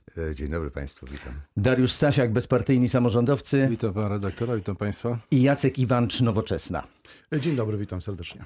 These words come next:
Speaker 2: Ma gest marszałek Cezary Przybylski, wydając pół miliona złotych na drzwi do nowego budynku Urzędu Marszałkowskiego, obiektu, co ważne, należącego nie do samorządu województwa, ale z tego co wiem, do wrocławskiego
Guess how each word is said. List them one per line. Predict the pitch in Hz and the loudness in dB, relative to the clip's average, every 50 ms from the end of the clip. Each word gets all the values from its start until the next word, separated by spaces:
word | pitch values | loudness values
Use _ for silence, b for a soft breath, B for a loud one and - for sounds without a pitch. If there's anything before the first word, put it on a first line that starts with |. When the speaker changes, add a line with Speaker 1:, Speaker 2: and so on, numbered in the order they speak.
| - _ | -20 _
Speaker 2:
Ma | - 110 127 147 180 202 220 190 | 0 2 4 4 4 4 2 2
gest | 165 185 190 185 185 | 4 4 4 4 2
marszałek | 180 170 156 - 175 175 180 - | 2 0 2 2 4 4 4 2
Cezary | - 156 139 160 165 165 139 | 2 2 2 4 4 2 0
Przybylski, | - - 135 135 147 147 147 - 165 139 | 0 0 0 2 2 0 0 0 0 0
wydając | 139 131 139 139 135 127 - | 2 2 4 2 2 0 0
pół | - 139 127 | 0 2 4
miliona | 127 135 120 120 123 123 123 110 | 4 4 4 4 4 4 2 2
złotych | 98 117 120 120 - 117 123 | 4 2 2 2 2 2 2
na | 120 113 | 2 2
drzwi | 110 87 98 104 117 110 | 2 0 0 -2 2 2
do | 123 120 | 2 2
nowego | 113 117 98 113 107 113 120 | 2 2 0 2 2 2 0
budynku | 104 - 104 113 104 95 120 | 2 0 0 0 -2 0 0
Urzędu | 117 104 104 110 110 101 107 | 0 2 2 0 0 2 0
Marszałkowskiego, | 110 104 95 - 113 98 - 110 101 - - 113 101 90 92 110 127 156 190 175 - | 0 0 0 0 -2 0 0 0 -2 0 0 0 0 2 4 2 4 4 2 2 0
obiektu, | 120 120 101 107 117 104 - - - 156 160 | 0 0 2 2 0 0 0 -2 -2 -2 0
co | - - 135 | 2 0 2
ważne, | 110 123 110 104 85 98 127 160 | 2 2 0 0 0 0 2 4
należącego | 143 127 120 120 104 120 110 104 - 120 104 113 | 4 4 4 4 2 2 0 0 0 2 2 4
nie | 113 135 156 | 4 4 4
do | 143 131 | 4 2
samorządu | - - 113 107 107 92 104 101 95 101 95 | 2 2 2 2 2 2 0 0 2 0 2
województwa, | 98 101 98 92 92 95 - - - - 120 135 | 2 2 2 2 0 -2 -2 -4 0 2 2 4
ale | 160 143 113 | 4 2 2
z | - - | 0 0
tego | - 123 117 120 | 0 0 0 0
co | 113 - 107 | 0 0 0
wiem, | 95 107 104 117 143 B B B B B B B B B - | 2 2 2 2 0 B B B B B B B B B -2
do | 104 123 | 0 2
wrocławskiego | 120 120 131 131 - 139 135 - - 147 143 131 151 156 | 2 2 0 2 2 0 0 2 0 0 2 4 2 2